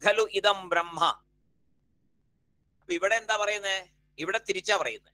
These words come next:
അപ്പോൾ എങ്ങനെയാണ് ഈ വ്യത്യാസം? ഈ വ്യത്യാസത്തെ എന്താ അങ്ങനെ, എങ്ങനെ, അങ്ങനെ വ്യത്യാസം വരുന്നേ? നേരത്തെ അങ്ങനെ പറഞ്ഞു, ഇപ്പൊ ഇങ്ങനെ പറയുന്നു. അപ്പൊ എന്താണ്? അതിന് മറുപടി പറഞ്ഞല്ലോ,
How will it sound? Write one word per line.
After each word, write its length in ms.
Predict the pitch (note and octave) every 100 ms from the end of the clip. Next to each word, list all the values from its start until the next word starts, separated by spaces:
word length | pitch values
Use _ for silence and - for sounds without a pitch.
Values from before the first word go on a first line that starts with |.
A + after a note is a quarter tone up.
| _ _ _ _ _ -
അപ്പോൾ 320 | B2+ F#3 F#3+
എങ്ങനെയാണ് 500 | F3 F#3 G3 F#3+ F#3+
ഈ 180 | F#3 E3+
വ്യത്യാസം? 600 | F3+ - F3+ F3 F#3 F3 _ _ _ _ _ _ _
ഈ 100 | G#3+
വ്യത്യാസത്തെ 580 | G3 - G3 F#3+ G#3+ A#3
എന്താ 420 | A3+ A3+ A3 F#3+
അങ്ങനെ, 220 | F#3+ G3 G#3+
എങ്ങനെ, 260 | G3+ A3+
അങ്ങനെ 240 | B3 B3 B3+
വ്യത്യാസം 400 | A#3+ A3+ A3 A3+
വരുന്നേ? 340 | A3 A3 A3 _ _ _
നേരത്തെ 300 | D3 E3+ -
അങ്ങനെ 240 | G3+ G3+ G#3+
പറഞ്ഞു, 240 | G3+ G#3
ഇപ്പൊ 200 | B3 G#3
ഇങ്ങനെ 200 | F3 F3+
പറയുന്നു. 260 | D#3 A2+ _ _ _ _ _ _ _ _ _ _
അപ്പൊ 140 | - F3
എന്താണ്? 300 | F3+ G3 G3 F#3+ - _ _ _ _ _ _ _ _ _ _ _ _ _ _ _ _ _ _ _ _ _ _
അതിന് 140 | _
മറുപടി 320 | C#3 D3+ F3+ G#3+
പറഞ്ഞല്ലോ, 560 | G#3+ A3 B3+ G#3+ -